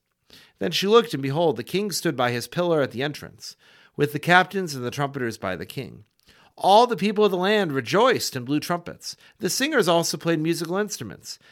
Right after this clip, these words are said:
and led the singing of praise. Then Athaliah tore her clothes and said, "Treason! Treason!" Jehoiada the priest brought out the captains of hundreds who were set over the army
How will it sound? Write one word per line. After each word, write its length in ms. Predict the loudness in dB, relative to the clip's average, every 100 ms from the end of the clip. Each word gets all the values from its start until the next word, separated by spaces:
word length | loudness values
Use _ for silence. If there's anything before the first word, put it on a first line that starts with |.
| _ -6
and 180 | 0
led 260 | 6 8 8
the 100 | 2
singing 340 | 0 0 0
of 120 | -2 -2
praise. 540 | -2 -2 -8 -16 -18 _ _ -2
Then 160 | 0 4
Athaliah 580 | 4 4 4 6 6
tore 280 | 4 2 0
her 100 | 0
clothes 400 | -4 -4 -2 -4
and 100 | -4
said, 220 | 0 0
"Treason! 960 | 0 -4 -2 0 0 2 2 2 0 -4
Treason!" 1040 | -6 -4 -2 0 0 0 -2 -4 -8 -14 _ _ _ _ _ _ _ _ _
Jehoiada 420 | -4 2 4 4
the 100 | 0
priest 400 | -6 -8 -8 -8
brought 260 | 0 2 2
out 220 | 0 -4
the 60 | -8
captains 480 | -6 -6 -6 -12 -12
of 100 | -10
hundreds 420 | -10 -10 -10 -12
who 100 | -12
were 80 | -8
set 260 | -4 -2
over 160 | -2 -6
the 100 | -10
army 420 | -10 -12 -14